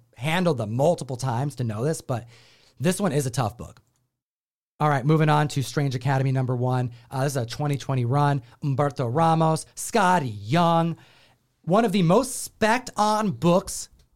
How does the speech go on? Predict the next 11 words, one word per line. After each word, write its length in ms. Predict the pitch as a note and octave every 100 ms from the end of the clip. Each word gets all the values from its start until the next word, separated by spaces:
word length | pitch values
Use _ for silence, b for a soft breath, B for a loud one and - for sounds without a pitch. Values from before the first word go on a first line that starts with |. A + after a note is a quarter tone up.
| -
with 240 | G3 G3+ - _ -
no 880 | C3+ C#3 D3+ F#3+ G#3+ A#3 A#3 C4 C4 - -
hype 520 | - G3+ G#3 G#3+ G#3 - _ B2
being 300 | F3 F#3 F#3
added 380 | E3 F3 F#3 G3 F#3+
on, 360 | F3 F3 E3+
no 220 | D#3 F#3 A3
fires 540 | A3 G3+ G3+ G3+ F3
being 260 | - F#3+ F3+
stoked 540 | - - F3+ F3 -
from 220 | - D#3